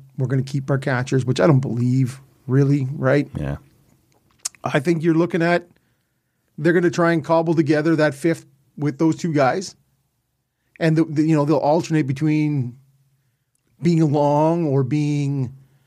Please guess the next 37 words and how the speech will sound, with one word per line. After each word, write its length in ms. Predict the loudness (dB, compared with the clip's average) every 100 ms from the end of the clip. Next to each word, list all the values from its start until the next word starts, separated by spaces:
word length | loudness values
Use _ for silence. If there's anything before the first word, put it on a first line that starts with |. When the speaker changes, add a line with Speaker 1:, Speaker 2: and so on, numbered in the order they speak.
| _ _ _
Speaker 1:
depends 320 | -2 2 2
what, 120 | 2 0
like, 140 | -4
Kikuchi, 380 | -2 0 0 0
they 120 | -2
were 100 | -2 -4
using 360 | -2 -2 0 -2
him 180 | 0 2
in 280 | 0 -2 -10 _ _ _ _ _
throwaway 640 | -8 2 4 4 2 -2 -2
situations. 680 | -4 -2 2 4 2 0 0
Speaker 2:
Yes, 80 | 0
basically. 440 | -4 -8 -6 -6
Speaker 1:
Super 540 | -6 -4 -2 -2 -2 -2
low 380 | -2 0 0
leverage 720 | 2 2 2 0 0 -2 -2
Speaker 2:
<laughs> 0 | -2
Yeah. 40 |
Speaker 1:
situations. 960 | -4 -2 -2 0 2 2 0 -2 -4 -4
Speaker 2:
We're 100 | -10
done. 440 | -8 -8 -8 -12 -16 -18 -8
Whatever, 320 | -4 -4 -6
put 180 | -6 -6
him 80 | -4
in 60 | -2
Speaker 1:
Yeah, 140 | -2
Speaker 2:
there. 60 | 0
Speaker 1:
either 240 | 0 0 2
way, 280 | 2 2 2
we're 240 | 2 2
up 200 | 0 0
by 160 | 0 0
ten, 480 | 0 0 0 0
we're 360 | 2 2 2 0
down 360 | 0 0 0 0
by 140 | -2
six, 760 | 0 0 -2 -4 -8 -8 -12